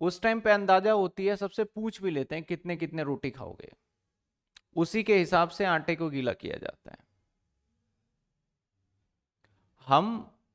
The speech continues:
पूछ लेते हैं कि भैया तुम चार खाओगे, तुम पांच खाओगे, तुम छह खाओगे। तो मैंने बीस रोटी के लिए तैयार किया हिसाब किताब,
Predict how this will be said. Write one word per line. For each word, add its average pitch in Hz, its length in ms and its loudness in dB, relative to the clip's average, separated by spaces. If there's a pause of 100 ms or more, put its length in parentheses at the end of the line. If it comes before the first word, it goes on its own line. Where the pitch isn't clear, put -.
(120)
पूछ 208 280 -2
लेते 190 320 4
हैं 175 80 -2
कि 190 80 -2
भैया 185 240 2
तुम 180 280 -2
चार 156 300 4
खाओगे, 165 380 0
तुम 160 200 -6
पांच 143 340 0
खाओगे, 156 300 -2
तुम 156 220 -8
छह 147 240 -6
खाओगे। - 420 -10 (920)
तो 185 80 4
मैंने 202 320 6
बीस 202 560 0
रोटी 180 480 4
के 226 180 4
लिए 202 440 2
तैयार 170 540 6
किया 151 280 0
हिसाब 120 460 -6
किताब, - 300 -14